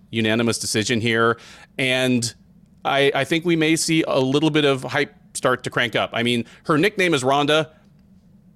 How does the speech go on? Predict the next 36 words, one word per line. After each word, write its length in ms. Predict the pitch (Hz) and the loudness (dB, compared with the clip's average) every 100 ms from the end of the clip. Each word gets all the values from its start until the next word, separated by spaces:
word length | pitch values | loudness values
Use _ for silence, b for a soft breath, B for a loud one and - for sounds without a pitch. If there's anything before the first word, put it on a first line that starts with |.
| _ _ _ - - | _ _ _ -14 -2
Honestly, 340 | 156 285 285 | 0 2 2
she 160 | - 135 | 0 2
looks 220 | 175 185 | 2 2
a 40 | |
little 220 | 196 202 196 | 2 4 4
bit 260 | 220 220 - | 2 0 -2
like, 300 | 175 185 - - 170 | -2 -2 -6 -16 -2
like 320 | 175 180 - | 0 0 -4
Ronda 360 | - 175 175 185 | -4 2 2 4
Rousey. 520 | 180 180 170 180 175 B B _ | 4 4 4 2 0 B B _
And 380 | 147 143 143 139 - - | 0 2 2 0 -4 -2
if 160 | 147 | -2
she 160 | - 143 | 0 0
has 280 | 160 175 156 | 2 2 2
this 260 | 143 - - _ _ _ | 0 -2 -6 _ _ _
sort 220 | - 170 143 | -2 0 0
of, 400 | - - 139 - | -2 -10 -14 -4
if 100 | 151 | -4
she 100 | - 156 | -2 0
carries 320 | 220 240 190 | 2 2 2
over 160 | 170 | 2
this 120 | 147 - | 0 0
sort 160 | 160 | 0
of 60 | 117 | 0
physicality 600 | 147 117 135 120 104 - | 0 0 0 0 0 -2
where 100 | 123 | -4
she's 180 | 120 127 | -2 -2
just 160 | 123 - | -2 -2
throwing 420 | 139 139 143 131 | 0 4 4 4
women 180 | 127 123 | 4 4
around 400 | 117 113 110 95 B B B | 4 2 0 -4 B B B
with 240 | 120 117 | 0 0
just 240 | - 113 - | 0 -2 0
obvious, 400 | 123 123 113 - - - | 2 2 2 -4 -8 -4
like, 240 | 120 107 | -2 -2
superior, 760 | - - - 120 117 123 113 110 | -4 -6 -4 -2 2 4 4 2